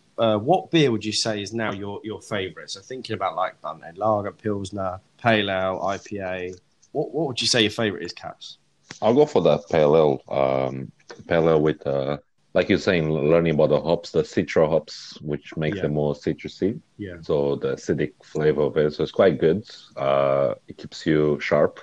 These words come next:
Speaker 2: in a way.
Speaker 1: Yeah.
Speaker 2: Yeah, those, those kind of beers now.
Speaker 1: Cool. What about you, George?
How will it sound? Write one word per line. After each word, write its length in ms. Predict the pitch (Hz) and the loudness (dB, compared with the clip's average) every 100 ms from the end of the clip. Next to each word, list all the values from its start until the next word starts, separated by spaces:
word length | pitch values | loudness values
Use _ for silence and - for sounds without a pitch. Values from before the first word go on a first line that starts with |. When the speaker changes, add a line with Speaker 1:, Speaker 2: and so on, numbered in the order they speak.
| - | -14
Speaker 2:
in 120 | 69 | -10
a 40 | 64 | -2
way. 200 | 69 90 _ - | 0 -2 _ -16
Speaker 1:
Yeah. 160 | 98 90 - | -14 -14 -8
Speaker 2:
Yeah, 180 | 95 95 | -2 2
those, 340 | 85 92 - | 6 4 4
those 240 | 90 82 - | 2 2 4
kind 220 | 82 76 | 0 2
of 340 | 71 71 65 | 0 -2 -4
beers 300 | 80 76 - | 0 0 -2
now. 180 | 62 73 _ | -10 -12 _
Speaker 1:
Cool. 300 | - 107 127 - | -8 -8 -8 -6
What 120 | 120 | -2
about 180 | 117 110 | 2 2
you, 160 | 123 | 0
George? 340 | 113 92 82 | -4 -8 -10